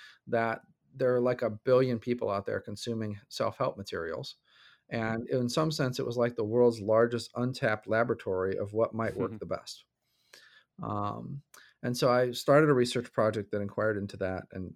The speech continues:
Speaker 1: and did
Speaker 2: Right.
Speaker 1: that for a number of years. Um, uh, one of the things that I ran across in that was, uh, the self-help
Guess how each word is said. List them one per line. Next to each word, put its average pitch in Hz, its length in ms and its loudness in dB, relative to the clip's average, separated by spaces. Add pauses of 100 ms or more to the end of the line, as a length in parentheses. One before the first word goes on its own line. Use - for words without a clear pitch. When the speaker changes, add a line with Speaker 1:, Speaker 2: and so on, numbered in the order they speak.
Speaker 1:
and 98 160 -6
did 104 80 -2
Speaker 2:
Right. 92 80 -2
Speaker 1:
that 98 220 -4
for 101 100 -8
a - 20 -4
number 95 260 -4
of 90 80 -10
years. - 240 -14 (640)
Um, 110 560 -4 (960)
uh, 156 40 0
one 160 280 2
of 349 80 2
the 233 60 2
things 156 320 4
that 131 200 4
I 127 100 4
ran 143 240 6
across 101 520 -6 (880)
in 160 220 4
that 104 360 -2
was, 120 640 2 (540)
uh, 117 340 0
the 127 120 0
self-help 160 680 2